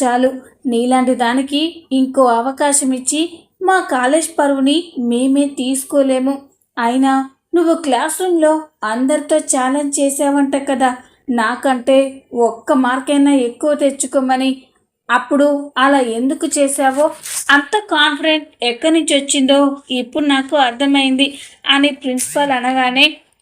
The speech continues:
మధు, "సార్ ప్లీజ్ సార్, ఒక్కసారి నేను చెప్పేది వినండి"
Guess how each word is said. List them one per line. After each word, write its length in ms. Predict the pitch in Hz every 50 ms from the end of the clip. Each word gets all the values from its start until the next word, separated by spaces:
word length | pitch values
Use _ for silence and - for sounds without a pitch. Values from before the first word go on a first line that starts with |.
| - 277
మధు, 440 | 269 277 294 302 302 311 320 311 320 _ _ -
"సార్ 380 | - - - 277 254 254 254 254 254 - _ _ _ -
ప్లీజ్ 340 | 277 233 247 269 262 165 -
సార్, 560 | 302 269 262 262 254 - - _ _ - -
ఒక్కసారి 520 | 233 240 - - 311 - 302 277 277 277
నేను 160 | 285 285 277 277 - 277
చెప్పేది 380 | 240 233 240 - 285 277 277 269
వినండి" 560 | 262 254 254 262 269 262 262 269 262 -